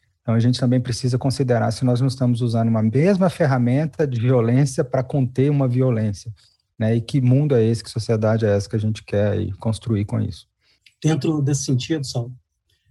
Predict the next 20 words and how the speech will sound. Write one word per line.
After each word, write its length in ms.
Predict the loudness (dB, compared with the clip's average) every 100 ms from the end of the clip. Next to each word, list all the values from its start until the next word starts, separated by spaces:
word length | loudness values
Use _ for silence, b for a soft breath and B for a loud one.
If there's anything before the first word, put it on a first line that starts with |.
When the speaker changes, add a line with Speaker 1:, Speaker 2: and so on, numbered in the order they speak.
| -2
Speaker 2:
é, 300 | 2 2 0
a 340 | -6 _ -2
gente 140 | -2 0
precisa 200 | -4 -2
se 120 | -2
perguntar 540 | -2 -2 -2 -4 -4
o 40 | -4
seguinte: 560 | -8 -10 -12 -14 -8
é, 120 | -8 -8 -18 _ _ _ _ _
eu 140 | -2 0
posso, 720 | 2 0 -2 -2 -2 -4 -10 _ -4
em 140 | -2 2
casos 320 | 0 2 -2
extremos 380 | -2 -4 -4 -4
que 80 |
a 20 | -6
gente 320 | -6 -8 -10
tem 320 | -2 -2 -2
vivenciado 720 | -4 -6 -6 -6 -8 -10 -16 -20
de, 280 | -20 -20